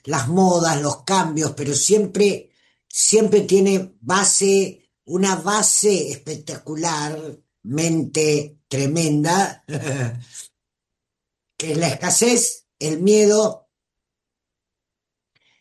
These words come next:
este, y, y todo lo que significa,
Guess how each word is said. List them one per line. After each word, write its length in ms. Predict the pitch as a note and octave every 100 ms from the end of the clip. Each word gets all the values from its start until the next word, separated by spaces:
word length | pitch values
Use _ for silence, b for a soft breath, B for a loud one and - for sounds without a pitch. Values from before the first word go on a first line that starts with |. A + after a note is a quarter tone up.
| _ _
este, 1120 | - F#3 F#3 E3+ - E3+ E3 D#3+ D#3 D3+ D3 D3+
y, 540 | E3+ D#3+ D#3 D3+ D3 C#3+ C#3 B2+ B2 A#2 G#2+ F2+ _ _ _ _ _ _ _ _ _ _ -
y 160 | - C#3
todo 280 | - F3 G3
lo 140 | F#3
que 120 | F#3
significa, 1120 | D3 F3+ F3 E3+ E3+ - F#3+ F#3+ G3+ G3+ -